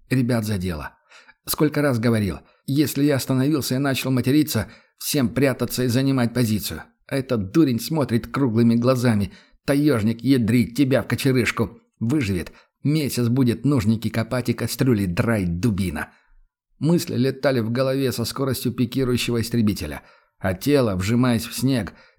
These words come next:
переползало по складкам местности к пеньку и выступающему корню,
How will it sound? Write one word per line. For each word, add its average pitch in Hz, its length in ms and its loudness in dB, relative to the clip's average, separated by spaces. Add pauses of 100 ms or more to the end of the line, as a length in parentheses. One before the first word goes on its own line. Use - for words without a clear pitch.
переползало 123 960 0
по 104 140 -4
складкам 123 560 -2
местности 123 500 0
к - 140 -20
пеньку 127 560 2 (180)
и - 80 -4
выступающему 120 800 0
корню, 98 480 0